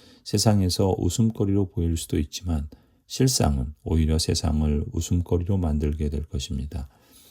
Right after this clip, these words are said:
세상의 끝은 저 어두운 곳에서 이를 갈며 고통하게 될 것이지만 하나님의 뜻과 사명을 따르는 사람은 이 길의 끝에서 진짜 웃을, 웃을 수 있기 때문입니다.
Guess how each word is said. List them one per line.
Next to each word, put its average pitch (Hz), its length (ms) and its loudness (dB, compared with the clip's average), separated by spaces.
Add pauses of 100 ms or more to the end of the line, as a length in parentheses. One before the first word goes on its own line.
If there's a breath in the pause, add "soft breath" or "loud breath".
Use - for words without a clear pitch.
(140 soft breath)
세상의 92 480 4
끝은 98 460 2
저 107 160 6
어두운 98 480 6
곳에서 98 400 4
이를 90 320 6
갈며 80 460 2
고통하게 82 580 2
될 76 180 -2
것이지만 - 580 -4 (480 loud breath)
하나님의 87 500 4
뜻과 90 340 0
사명을 85 540 2
따르는 82 420 2
사람은 78 580 0 (500 soft breath)
이 92 140 2
길의 87 280 4
끝에서 78 520 0
진짜 82 480 0
웃을, 80 440 -2
웃을 90 320 2
수 - 220 -4
있기 76 360 -2
때문입니다. 67 720 -4